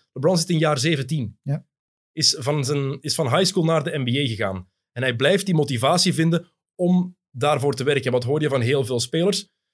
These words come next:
Speaker 1: "Ik heb alles bereikt. Wat moet ik nu, wat moet ik nu nog doen?" Wat was Michael Jordan
Speaker 2: Ja.
Speaker 1: zijn probleem? In, is gestopt na negen jaar, omdat hij alles gewonnen had. Heeft aan Phil Jackson gevraagd, "Geef mij iets. Geef, motiveer mij. Wat kan ik nog doen?"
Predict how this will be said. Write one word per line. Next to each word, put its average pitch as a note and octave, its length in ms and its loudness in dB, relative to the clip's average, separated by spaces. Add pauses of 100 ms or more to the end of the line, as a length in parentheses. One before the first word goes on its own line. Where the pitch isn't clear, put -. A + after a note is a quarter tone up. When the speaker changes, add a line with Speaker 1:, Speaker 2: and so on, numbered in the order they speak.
(520)
Speaker 1:
"Ik - 60 -20
heb A#2+ 100 -4
alles G#2+ 180 0
bereikt. A#2+ 460 -2 (480)
Wat A#2 100 -4
moet A#2 80 -2
ik C3+ 80 -6
nu, D#3 180 0
wat E3+ 160 0
moet G#3+ 140 2
ik F3+ 80 0
nu G3+ 100 4
nog F#3 100 4
doen?" D3+ 160 0
Wat D3 120 0
was G#3 120 2
Michael G#3+ 280 4
Jordan A#3+ 200 4
Speaker 2:
Ja. C4 60 2
Speaker 1:
zijn G#3+ 120 2
probleem? F3 440 0 (240)
In, E3+ 260 2
is F3 140 0
gestopt B3 420 0
na F3 280 2
negen F#3 360 2
jaar, G3+ 400 0 (520)
omdat E3 240 0
hij E3+ 200 0
alles A3+ 340 2
gewonnen G#3 260 2
had. B2+ 100 0
Heeft D3+ 140 -2
aan D3+ 120 0
Phil E3+ 160 0
Jackson G3 340 2
gevraagd, F#3+ 480 -2 (840)
"Geef F#3 260 -2
mij B3+ 140 2
iets. - 280 -2 (180)
Geef, G#3 220 0
motiveer G#3+ 600 2
mij. D#3 120 4
Wat A#3 160 2
kan B3 140 2
ik A#3+ 80 0
nog F3+ 140 2
doen?" F3+ 360 -2